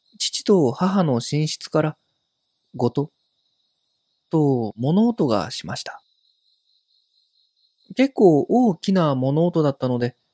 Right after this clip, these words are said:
私が様子を見に寝室に行くと、タンスの上に置いていた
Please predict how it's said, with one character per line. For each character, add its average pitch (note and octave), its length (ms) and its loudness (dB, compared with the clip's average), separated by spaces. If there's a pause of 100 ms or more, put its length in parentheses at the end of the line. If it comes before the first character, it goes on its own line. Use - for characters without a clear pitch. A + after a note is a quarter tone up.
(680)
私 F3+ 300 0
が G3 220 6
様 G#3 240 4
子 A3+ 140 -2
を A3 100 6
見 A3 140 4
に C#3 280 2
寝 D#3 360 -4
室 - 200 -8
に F3 180 0
行 E3 140 -6
く - 40 -18
と、 C3+ 220 0 (1080)
タ G3 140 2
ン A#3 60 0
ス A#3 120 -4
の A#3 140 2
上 A#3+ 120 4
に E3+ 160 2
置 B2 140 0
い C3 40 -4
て C3+ 100 0
い C3 100 -2
た B2+ 340 -2